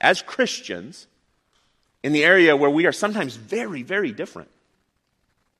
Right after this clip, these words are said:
We have to understand what it is that we're called to be accepting of. So, I'm gonna just give two points from this verse. You probably see how it breaks, right?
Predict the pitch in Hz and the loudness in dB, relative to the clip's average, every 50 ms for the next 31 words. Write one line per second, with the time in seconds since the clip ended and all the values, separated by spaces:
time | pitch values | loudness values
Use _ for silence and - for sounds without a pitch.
0 | _ _ _ _ _ _ _ _ _ _ _ _ _ _ _ _ _ _ _ _ | _ _ _ _ _ _ _ _ _ _ _ _ _ _ _ _ _ _ _ _
1 | _ _ _ _ _ _ - _ - - - _ _ - 165 165 156 165 208 226 | _ _ _ _ _ _ -20 _ -20 -20 -20 _ _ 0 0 0 2 4 2 2
2 | 220 - - 220 - 190 190 185 175 160 - - - - - 226 233 247 226 202 | 2 0 -6 -2 0 0 2 2 2 0 0 -4 -10 -2 2 4 6 6 6 6
3 | 165 147 151 180 196 180 - - _ _ _ _ _ _ _ - 120 135 185 247 | 6 4 4 2 -2 -6 -12 -16 _ _ _ _ _ _ _ -12 0 4 6 6
4 | 285 277 233 196 190 185 185 190 175 - - - - _ _ _ _ _ _ _ | 6 8 8 8 8 8 4 2 0 -4 -12 -18 -20 _ _ _ _ _ _ _
5 | _ - 180 - 170 165 160 - 170 170 165 165 165 160 151 - - 156 131 131 | _ -2 -2 0 0 0 -2 2 6 8 8 8 8 6 2 -2 -8 -8 -4 -2
6 | 139 143 143 143 143 - - - - 135 - - - - - - - 226 196 - | 0 0 0 -2 -4 -6 -12 -12 -10 -10 -10 -10 -12 -12 -8 -2 0 0 0 0
7 | - - 139 110 95 87 - - 98 85 90 - _ _ _ _ _ _ _ _ | -2 -12 -12 -12 -12 -12 -12 -10 -10 -10 -10 -12 _ _ _ _ _ _ _ _
8 | _ _ _ _ _ _ _ _ _ _ _ _ _ _ _ _ _ - - 196 | _ _ _ _ _ _ _ _ _ _ _ _ _ _ _ _ _ 0 4 4
9 | 147 117 - - - _ _ _ _ _ _ _ _ - 175 185 180 160 143 135 | 6 4 2 -4 -16 _ _ _ _ _ _ _ _ -2 0 2 0 0 -2 -4
10 | 170 156 - - 160 151 135 - - - 170 147 - 156 143 131 - - 131 127 | -8 -8 -6 -4 -4 -4 -4 -6 -6 -6 -6 -4 0 0 0 0 -2 -4 -8 -8
11 | 117 - - 120 101 - - 127 - - 214 220 196 151 - - 156 139 143 131 | -8 -6 -4 -4 -4 -2 -4 -6 0 2 2 2 2 0 -4 -2 2 4 4 4
12 | - 95 107 120 107 92 - - - 101 104 117 156 165 | 2 0 0 0 0 -2 -2 -6 -6 -2 0 0 0 0